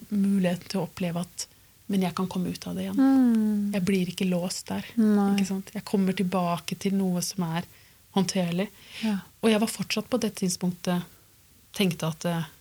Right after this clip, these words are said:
Speaker 2: Ja.
Speaker 1: den relasjonen, det, det er for mye for meg.
Speaker 2: Ja.
Speaker 1: Men det som da skjedde, når denne åpenbaringen kom og fast-, ja, festnet seg litt da, at
Speaker 2: Ja.
Speaker 1: dette tåler jeg jo,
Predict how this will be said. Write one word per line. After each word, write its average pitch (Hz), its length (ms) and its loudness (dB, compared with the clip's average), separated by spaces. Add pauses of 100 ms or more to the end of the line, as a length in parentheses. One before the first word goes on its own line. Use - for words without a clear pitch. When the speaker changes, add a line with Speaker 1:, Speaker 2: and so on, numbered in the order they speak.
Speaker 2:
Ja. 214 180 2
Speaker 1:
den 175 220 -2
relasjonen, 170 400 -4
det, 175 160 -2
det 165 140 -2
er 175 60 -10
for - 100 -6
mye 175 200 -2
for - 140 -8
meg. 240 140 -2 (220)
Speaker 2:
Ja. 214 180 4 (720)
Speaker 1:
Men 226 100 6
det 208 160 2
som 247 160 2
da 247 120 -2
skjedde, 294 420 -4 (1000)
når 226 140 4
denne 208 540 4
åpenbaringen 185 760 2
kom 190 320 2
og 196 140 2 (520)
fast-, - 540 -4
ja, 208 240 0
festnet 185 440 -4
seg 180 160 -4
litt 233 160 -4
da, 190 160 2
at 170 140 -4
Speaker 2:
Ja. 214 140 4 (840)
Speaker 1:
dette 214 240 -2
tåler 170 420 0
jeg 170 180 0
jo, 302 160 -2